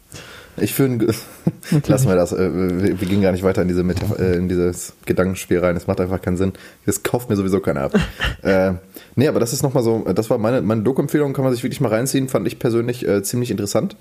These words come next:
Speaker 2: Mhm.
Speaker 1: Ähm, <clears throat> und was ich, äh, auch noch mal empfehlen möchte, das geht aber eher so an, an Leute, die schon ein bisschen älter sind, weil tatsächlich so Jüngere wird's nicht interessieren.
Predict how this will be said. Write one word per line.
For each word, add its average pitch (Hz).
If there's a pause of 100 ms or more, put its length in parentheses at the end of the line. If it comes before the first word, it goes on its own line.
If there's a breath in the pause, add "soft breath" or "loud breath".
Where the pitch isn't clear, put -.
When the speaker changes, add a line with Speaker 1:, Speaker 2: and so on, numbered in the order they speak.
(160 loud breath)
Speaker 2:
Mhm. 135 (100)
Speaker 1:
Ähm, 104 (340)
<clears throat> 139
und 190 (840)
was 95
ich, 101
äh, 95 (420 loud breath)
auch 151
noch 127
mal 92
empfehlen 101
möchte, 104
das 98
geht 98
aber 92
eher 95
so 98
an, 90
an 92
Leute, 95
die 90
schon 92
ein -
bisschen 98
älter 110
sind, 113
weil 87
tatsächlich 98
so 90
Jüngere 92
wird's -
nicht 101
interessieren. 101